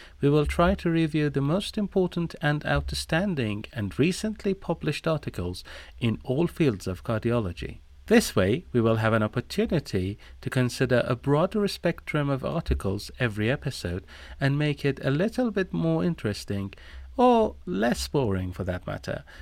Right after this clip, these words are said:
by adding some variety. Okay, let's dive in now.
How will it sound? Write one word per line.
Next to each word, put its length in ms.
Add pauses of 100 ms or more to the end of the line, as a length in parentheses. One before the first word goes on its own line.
(140)
by 80
adding 340
some 240
variety. 680 (840)
Okay, 520
let's 260
dive 260
in 200
now. 260